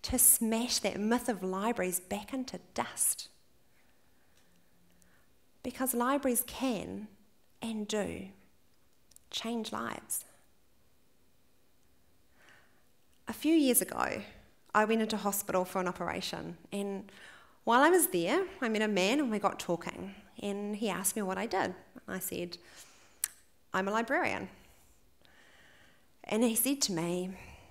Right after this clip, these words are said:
"I have a real soft spot for librarians." <laughs> And as a young boy,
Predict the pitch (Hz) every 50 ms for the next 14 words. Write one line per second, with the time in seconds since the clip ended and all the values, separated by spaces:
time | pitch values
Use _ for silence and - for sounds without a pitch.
0 | - - - 302 381 370 262 196 160 214 240 196 - - 233 262 - - - -
1 | - - - - 180 165 - - - - - 110 - - - - - - - -
2 | - - - - - - - - - - - - - - - - - - - -
3 | - - - - 320 311 294 - - 285 254 - - - - - - 262 - -
4 | 392 - 269 - 277 277 - - - 339 370 403 - 359 359 359 - - 698 -
5 | - - - - - - 571 - - - - - - - - - - - - -
6 | - - - - - - 339 349 330 330 302 277 247 - - - - - - -
7 | - - - - - - - - - - 254 254 285 359 349 339 311 277 254 269
8 | 269 240 202 180 165 151 156 160 175